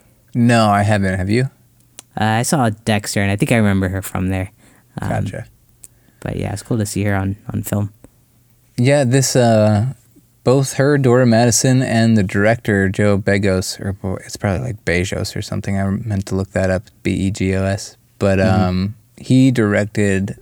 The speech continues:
Speaker 1: a movie called V F W that's coming out later. Actually, it'll probably be out by the time our listeners hear this, but it comes out February fourteenth.
Speaker 2: Yeah.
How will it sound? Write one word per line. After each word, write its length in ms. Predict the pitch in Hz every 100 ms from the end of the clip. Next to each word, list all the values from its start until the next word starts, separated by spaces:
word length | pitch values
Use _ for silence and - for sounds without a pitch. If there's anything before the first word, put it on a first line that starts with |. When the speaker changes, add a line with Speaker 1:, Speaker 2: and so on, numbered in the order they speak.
| -
Speaker 1:
a 100 | 98
movie 260 | 101 98 95
called 360 | 98 92 92
V 320 | - 104 107 98
F 180 | 90
W 340 | - 104 95 87
that's 180 | 73 -
coming 280 | 92 92
out 220 | 90 82 - - _ -
later. 240 | 90 87 -
Actually, 380 | 127 - 101 85 -
it'll 200 | - 87
probably 240 | 143 131
be 120 | 95
out 100 | 95
by 100 | -
the 100 | 90
time 340 | 98 92 90 98
our 140 | 85
listeners 400 | 90 - - 90
hear 180 | - 98
this, 220 | 92 101
but 160 | - 98
it 60 | 98
comes 220 | 101 98
out 140 | 92
February 360 | - 101 101 101
fourteenth. 640 | - 107 - 185 185 - _ _ - - _ _
Speaker 2:
Yeah. 280 | 113 107